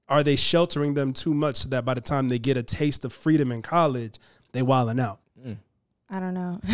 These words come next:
Speaker 2: It's a little bit of both. I think it's a little bit of both. I think you get sheltered to a point where when you get out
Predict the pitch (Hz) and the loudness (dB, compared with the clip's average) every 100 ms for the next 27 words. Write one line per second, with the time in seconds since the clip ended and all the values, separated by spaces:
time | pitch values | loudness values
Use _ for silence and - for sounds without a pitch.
0 | 240 - - 123 110 101 95 110 95 - | -2 -4 -10 -10 -8 -8 -6 -6 -8 -16
1 | - _ - 120 107 107 98 95 98 95 | -20 _ -18 -14 -10 -10 -10 -12 -10 -12
2 | - _ _ _ _ 107 110 107 101 - | -14 _ _ _ _ -12 -10 -8 -10 -6
3 | 107 117 101 113 104 113 98 101 101 104 | -8 -8 -10 -10 -8 -8 -6 -8 -8 -10
4 | 107 107 104 101 - | -10 -6 -6 -6 -8